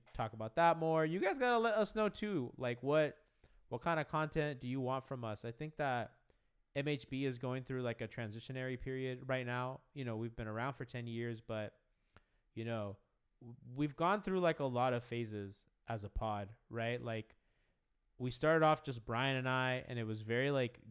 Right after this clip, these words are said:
goofy and very, like, Le Batard wannabe. And then we started to add voices. It was Christian, Alf, Leif, Alex, Nikias, you know, that, that kinda era. Jack, Harry, like, that kinda era of Heat Beat.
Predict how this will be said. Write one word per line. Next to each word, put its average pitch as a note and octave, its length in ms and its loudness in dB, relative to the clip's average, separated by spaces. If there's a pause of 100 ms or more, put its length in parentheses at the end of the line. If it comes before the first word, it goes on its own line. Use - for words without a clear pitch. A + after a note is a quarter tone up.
(140)
goofy A2+ 600 -2
and G#2+ 140 -6
very, A2 280 0
like, A#2 400 -2
Le A2 220 -4
Batard A2 400 -2
wannabe. G#2+ 640 -4 (440)
And A#2 80 -4
then D3 80 2
we F3 100 2
started G3 240 2
to C#3 200 0
add A2+ 300 -2
voices. A2+ 560 -4
It G2+ 60 -4
was G2 120 -10
Christian, B2 720 -4
Alf, A#2 500 2 (100)
Leif, A#2 640 -2 (100)
Alex, A#2+ 560 0
Nikias, B2+ 800 -2 (400)
you B2 100 -4
know, A2+ 200 -4
that, B2+ 200 -2
that C#3 200 0
kinda C3+ 340 0
era. A#2 440 2 (1040)
Jack, A#2+ 480 2
Harry, A#2 440 0
like, G#2+ 200 -4
that A#2+ 200 -2
kinda B2 180 -2
era A2+ 280 0
of G#2 80 -8
Heat B2 180 -10
Beat. A#2 240 -6